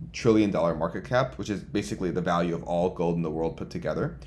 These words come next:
which nets out to a little bit over six hundred thousand dollars a coin, a healthy fifteen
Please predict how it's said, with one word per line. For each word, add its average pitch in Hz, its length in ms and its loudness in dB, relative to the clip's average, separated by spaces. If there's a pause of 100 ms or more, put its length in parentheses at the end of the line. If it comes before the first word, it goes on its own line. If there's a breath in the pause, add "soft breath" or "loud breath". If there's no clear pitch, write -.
(340 loud breath)
which 123 220 2
nets 135 240 2
out 127 220 4
to 117 120 0
a 104 40 6
little 113 200 6
bit 147 140 6
over 107 240 2
six 117 180 -2
hundred 104 200 2
thousand 90 200 2
dollars 82 280 0
a 90 40 -4
coin, 65 460 -6
a - 80 -6
healthy 120 400 2
fifteen 110 640 -2